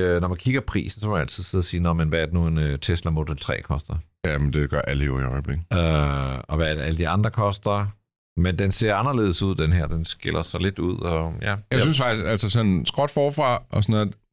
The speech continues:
Speaker 2: der er mange ting, der designmæssigt, der sker mange designmæssige ting.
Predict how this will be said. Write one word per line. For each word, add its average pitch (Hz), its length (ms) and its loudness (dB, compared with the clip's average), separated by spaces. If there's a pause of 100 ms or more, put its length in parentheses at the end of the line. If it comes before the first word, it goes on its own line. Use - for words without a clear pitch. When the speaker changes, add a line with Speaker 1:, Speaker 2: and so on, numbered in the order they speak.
(180)
Speaker 2:
der 120 60 2
er 104 80 2
mange 120 360 4
ting, 127 260 0
der 92 80 2
designmæssigt, 92 640 0
der 107 80 2
sker 170 320 0
mange 85 280 2
designmæssige 80 560 0
ting. 80 220 -4